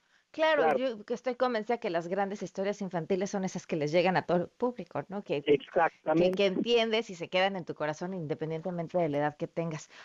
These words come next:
Speaker 1: Oye, pues muchas felicidades. Eh, ¿en, en qué, en qué cines están? ¿Dónde, dónde los pueden ver? ¿Qué
Speaker 2: Y
Speaker 1: tienen que hacer?
Speaker 2: búsquenla,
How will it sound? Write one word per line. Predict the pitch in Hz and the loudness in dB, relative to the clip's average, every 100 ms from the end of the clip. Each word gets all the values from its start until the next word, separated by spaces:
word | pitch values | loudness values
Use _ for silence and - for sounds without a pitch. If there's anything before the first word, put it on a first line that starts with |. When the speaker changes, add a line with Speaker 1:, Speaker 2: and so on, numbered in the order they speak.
| - - | -8 0
Speaker 1:
Oye, | 269 330 | 2 2
pues | 330 | 0
muchas | 339 392 453 440 | 0 0 2 2
felicidades. | 381 269 285 269 254 220 - | 0 0 0 2 2 0 0
Eh, | - 262 254 240 | 2 4 4 0
¿en, | 254 240 254 | -2 -2 0
en | 254 233 | 0 2
qué, | 294 269 269 247 | 2 2 2 0
en | |
qué | 233 262 | -2 -2
cines | 277 262 226 | -2 -6 -6
están? | 214 - 269 262 | -6 -2 0 0
¿Dónde, | 247 226 226 220 202 175 | -2 -2 -2 0 0 -2
dónde | 170 196 | -4 -6
los | 190 - | -6 -6
pueden | 196 196 190 | -6 -4 -2
ver? | 226 240 240 233 | -2 -2 -2 0
¿Qué | 208 | 2
Speaker 2:
Y | |
Speaker 1:
tienen | 220 208 | 2 -4
que | 196 | -8
hacer? | 185 196 | 0 2
Speaker 2:
búsquenla, | - 247 240 | 2 4 6